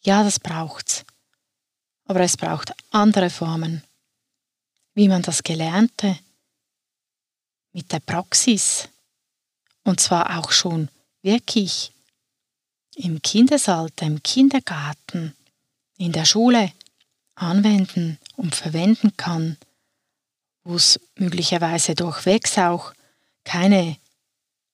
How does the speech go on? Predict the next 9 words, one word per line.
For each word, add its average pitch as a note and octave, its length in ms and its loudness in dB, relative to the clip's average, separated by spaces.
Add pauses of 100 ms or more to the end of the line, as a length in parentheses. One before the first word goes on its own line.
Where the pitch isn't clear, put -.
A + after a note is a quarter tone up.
(320)
strikten F#3 800 0 (3250)
Altersreglementierungen E3+ 1500 0
mehr D#3+ 200 -4
gibt, - 520 -12 (1500)
wo F#3 100 -4
die F3+ 160 -2
Kinder G3+ 580 4 (600)
alle A3 440 4
zusammen, F#3+ 800 2